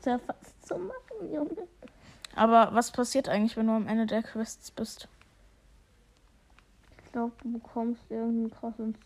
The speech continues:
Speaker 1: Skin.
Speaker 2: Ja, Junge, das müsstest, wüsstest du ja, weil es geht ja nur bis dreißig Mal.
Speaker 1: Ja, aber ich hab die ja gekauft.
Speaker 2: Ja.
Speaker 1: Aber in der Runde generell.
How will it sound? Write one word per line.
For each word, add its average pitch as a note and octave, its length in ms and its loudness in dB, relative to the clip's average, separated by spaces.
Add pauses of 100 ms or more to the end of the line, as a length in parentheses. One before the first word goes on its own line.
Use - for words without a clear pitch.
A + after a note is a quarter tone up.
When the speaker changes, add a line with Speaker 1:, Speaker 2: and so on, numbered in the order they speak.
(100)
Speaker 1:
Skin. A#3+ 460 -4 (220)
Speaker 2:
Ja, A3+ 280 8
Junge, A#3 340 8
das A3+ 180 2
müsstest, A#3+ 480 2
wüsstest - 420 0
du G3 80 -4
ja, G3 220 4
weil G3+ 140 6
es G3+ 120 0
geht B3 180 2
ja G#3+ 80 2
nur G3+ 140 2
bis G#3 180 -6
dreißig G#3+ 460 -4
Mal. G#3+ 260 0 (1800)
Speaker 1:
Ja, A#3+ 280 4
aber A3+ 220 2
ich A3 120 -6
hab A3+ 140 -2
die A#3 60 -2
ja A3+ 100 2
gekauft. A#3 720 -4 (580)
Speaker 2:
Ja. G3+ 260 2
Speaker 1:
Aber A3+ 220 4
in A3+ 140 4
der G#3+ 140 4
Runde A#3 340 4
generell. G3+ 640 -2